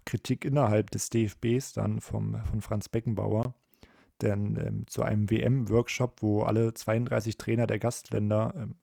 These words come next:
erscheinen sollten, blieb Klinsmann fern, denn er hatte seinen Hauptwohnsitz noch in der U S A und blieb dann dort.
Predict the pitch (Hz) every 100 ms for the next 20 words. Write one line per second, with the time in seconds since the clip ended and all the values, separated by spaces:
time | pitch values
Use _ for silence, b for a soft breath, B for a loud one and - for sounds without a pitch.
0 | 403 117 - 110 120 117 117 - 135 135
1 | B B B B _ - 120 120 - -
2 | 131 - 113 107 - 107 107 113 104 101
3 | 107 101 B B _ - 107 104 101 98
4 | 104 - 110 107 - 110 104 107 107 104
5 | - 107 113 131 107 - - - 113 -
6 | 127 120 127